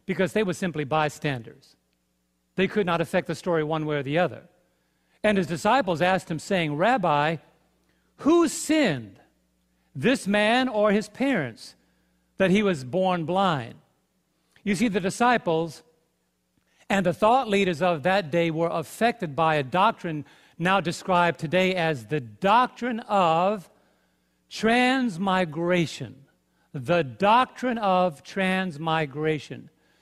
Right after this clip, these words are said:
This ideology has affected mostly Eastern religions. It hasn't really affected Christianity. However, there are some of us that say, "I know why you are the way you are, 'cause of your dad." Am I right?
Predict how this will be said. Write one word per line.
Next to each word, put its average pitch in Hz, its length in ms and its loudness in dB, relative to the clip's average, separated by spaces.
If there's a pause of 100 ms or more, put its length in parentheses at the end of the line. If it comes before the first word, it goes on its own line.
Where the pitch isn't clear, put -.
(200)
This - 280 0
ideology 190 760 2
has 160 160 -2
affected 175 400 -4
mostly 175 600 0
Eastern 214 440 -2
religions. 156 640 -4 (500)
It 190 100 0
hasn't 226 280 2
really 214 220 2
affected 170 420 -4
Christianity. 170 720 -4 (320)
However, 196 400 2
there 185 160 0
are 170 40 0
some 240 260 -2
of 190 60 0
us 190 140 0
that 170 160 0
say, 175 340 0 (260)
"I 226 140 2
know 269 140 4
why 185 200 4
you 165 160 0
are 160 160 2
the 151 80 -4
way 151 140 -2
you 151 180 -4
are, 151 260 0 (180)
'cause 180 220 -4
of 160 60 -8
your 156 120 -4
dad." 147 460 -2 (3500)
Am 185 80 2
I 190 80 4
right? 240 320 4